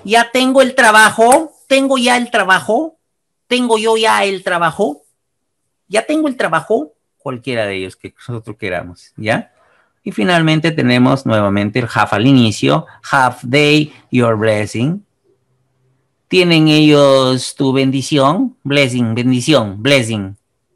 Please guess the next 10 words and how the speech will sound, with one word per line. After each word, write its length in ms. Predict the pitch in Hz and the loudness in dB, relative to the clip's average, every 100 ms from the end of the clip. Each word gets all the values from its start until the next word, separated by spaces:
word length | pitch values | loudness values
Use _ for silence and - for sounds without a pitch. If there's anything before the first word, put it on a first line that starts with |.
| _ _ - | _ _ -8
De 200 | 113 110 | -4 -2
la 140 | 110 | -2
palabra 320 | 117 127 127 | -2 0 0
bless 340 | 113 139 120 104 | 2 2 2 -2
you, 180 | 101 | -6
¿no? 280 | 110 127 147 123 | -4 -4 -6 -8
Bendito 480 | 117 113 139 131 | -6 -4 -2 -2
seas. 720 | 120 147 117 92 - - - _ _ _ | -2 0 0 -4 -10 -20 -20 _ _ _
¿Está 160 | _ 104 | _ -8
bien? 320 | 113 135 165 | -4 -4 -6